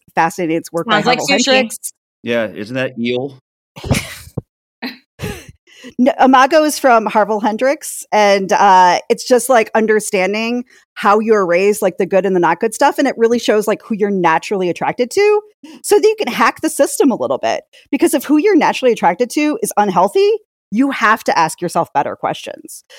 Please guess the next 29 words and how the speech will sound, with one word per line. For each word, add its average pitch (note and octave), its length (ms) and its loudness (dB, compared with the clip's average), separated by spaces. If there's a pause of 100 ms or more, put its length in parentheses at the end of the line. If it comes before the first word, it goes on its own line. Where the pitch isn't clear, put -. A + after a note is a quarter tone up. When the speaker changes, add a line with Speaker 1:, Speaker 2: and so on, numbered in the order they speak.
(180)
Speaker 1:
So C#4+ 180 6
when C4 220 2
we D#4+ 120 4
just A4 220 -2
say, B3+ 160 4
like, A3 180 2
it's G3+ 140 -6
black G3+ 320 0
or B3 100 4
white, G3 280 2
like, F#3+ 160 0
"Hey, D#4+ 180 -2
I'm C#4 100 0
attracted A#3+ 200 -2
to A3+ 60 -6
this A3 100 -4
person, G#3 240 -2
I'm G3 80 -2
not F#3+ 160 2
attracted F#3+ 260 -4
to E3 40 -10
that D#3 200 0
person," F#4 360 -2 (440)
like, A#3 400 2 (320)
that's, A#3+ 280 2
like, F#4+ 200 0
puts - 440 -2
love G#3+ 320 2
and, A3+ 220 2